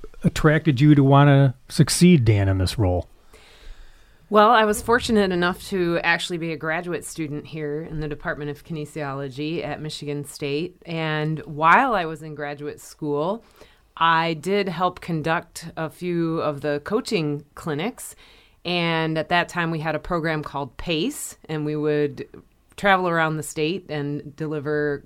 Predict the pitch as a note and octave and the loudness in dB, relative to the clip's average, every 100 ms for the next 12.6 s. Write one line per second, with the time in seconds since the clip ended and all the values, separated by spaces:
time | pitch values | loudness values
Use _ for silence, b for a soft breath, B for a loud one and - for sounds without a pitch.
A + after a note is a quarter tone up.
0 | D#3+ E3+ E3+ E3 D#3 C3+ C#3 D#3+ D3 D#3+ | -12 -10 -8 -4 -6 -6 -6 -6 -6 -6
1 | F#3 G3 b b b b D3+ D3+ E3+ F#3+ | -6 -8 b b b b -6 -2 2 4
2 | F#3 E3+ - C#3+ D3+ D#3 D#3 D#3+ E3 G3+ | 4 0 -4 -12 -6 -2 0 0 0 0
3 | A3+ G#3 D3+ D3 D3 C#3+ E3 D#3+ F3+ F3+ | -2 -6 -4 -2 -4 -4 -2 0 2 2
4 | D#3+ - - C#3 D#3 A3 - D#3 D3 D3+ | 0 -4 -6 -2 -2 -4 -4 0 0 0
5 | - D#3 E3+ D#3+ D3+ D3+ D3+ D3+ C#3 D#3+ | -4 -8 -8 -10 -4 -2 -2 -2 -4 -4
6 | F3+ D3+ D#3 C3+ B2+ - C#3+ C3 C#3 D3 | -2 -2 -4 -6 -6 -6 -10 -8 -6 -6
7 | E3 - - C#3 G3 C4+ - b b b | -8 -10 -6 -2 -2 -4 -12 b b b
8 | b b b - F#3+ F#3+ F#3 F3+ F3+ F3 | b b b -6 0 2 4 4 2 0
9 | F3+ E3+ F3+ G3 G3+ G3+ G3 G#3 F#3+ D#3 | -4 -6 -4 0 -2 -2 -6 -4 -4 -4
10 | E3 E3 E3+ D3+ E3+ D#3 D3+ D3 D3 C#3 | -2 -2 -2 -4 -4 -4 -4 -6 -8 -8
11 | D#3 C3 - D#3+ D3+ C#3+ C#3 C3+ - D#3 | -8 -4 -2 -2 -2 -4 -4 -6 -8 -10
12 | - A3+ G3+ D#3 D3+ | 0 0 2 0 -2